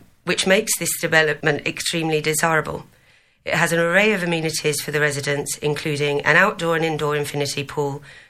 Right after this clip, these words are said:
fully equipped gym, coaching room and tennis court, as well as a relaxing spa with jacuzzi, hammam, ice room and sauna.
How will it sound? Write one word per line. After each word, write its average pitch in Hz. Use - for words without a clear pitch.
fully 190
equipped 180
gym, 143
coaching 190
room 151
and 147
tennis 151
court, -
as 160
well 160
as 151
a 156
relaxing 175
spa 156
with 147
jacuzzi, 180
hammam, 170
ice 175
room 165
and 160
sauna. 143